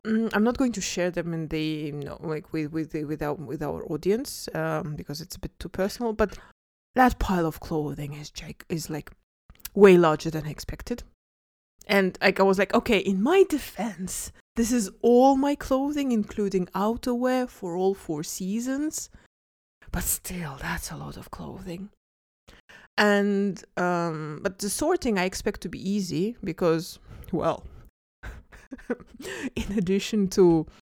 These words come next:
w-, does it spark joy or not, there will be one very unavoidable criteria.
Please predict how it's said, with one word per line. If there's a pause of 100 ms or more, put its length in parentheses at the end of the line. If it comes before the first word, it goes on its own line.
(180)
w-,
does
it
spark
joy
or
not,
there
will
be
one
very (720)
unavoidable
criteria.